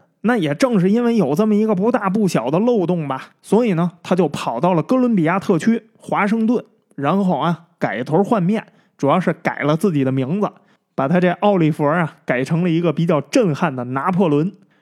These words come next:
之所以改这么一个名字，其实啊，这意思也不言自明，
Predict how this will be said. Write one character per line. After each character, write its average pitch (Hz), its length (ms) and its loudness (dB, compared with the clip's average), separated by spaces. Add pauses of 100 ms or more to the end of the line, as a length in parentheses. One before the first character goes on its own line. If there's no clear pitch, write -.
(160)
之 277 220 2
所 226 160 2
以 247 80 -2
改 139 200 -2
这 220 120 0
么 254 100 -2
一 190 100 2
个 170 120 -2
名 131 320 -10
字， 147 100 -6 (160)
其 220 260 -4
实 190 160 0
啊， 175 460 -4
这 175 140 -4
意 208 280 0
思 117 240 -6
也 107 140 -8
不 196 160 -2
言 170 220 0
自 196 140 -2
明， 135 180 -6